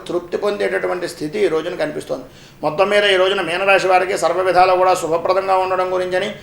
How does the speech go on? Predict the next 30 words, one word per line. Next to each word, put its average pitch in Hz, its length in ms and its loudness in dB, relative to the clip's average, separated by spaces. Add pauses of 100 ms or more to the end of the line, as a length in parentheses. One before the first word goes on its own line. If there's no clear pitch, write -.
(240)
నారాయణ 185 480 4
స్తోత్రాన్ని 202 560 2
పారాయణ 185 440 2
చేయడము, 196 340 0
అలాగే 185 300 4
మీకు 180 160 -2
దగ్గరలో 196 400 4
ఉండేటటువంటి 190 580 0
విష్ణు 160 280 -6
దేవాలయంలో 196 600 2
తులసి 165 320 -2
దళాలను 196 380 4
సమర్పించి 180 540 0 (460)
స్వామికి, 196 560 2
ఆ, 139 160 -2 (340)
నమస్కరించడం 202 580 0
వల్ల 190 260 4
చాలా 170 180 4
మంచి 165 220 -4
ఫలితాలు 180 340 2
జరుగుతాయని 175 460 0
తెలియజేస్తూ, 185 520 -2 (380)
పెండ్లి 170 280 0
రోజు, 196 280 2
పెళ్లి, 175 280 0
పుట్టినరోజు 185 520 -2
చేసుకునేటటువంటి 180 760 -2
ప్రతి 165 240 -4
వారికి 175 300 2
కూడా 170 280 2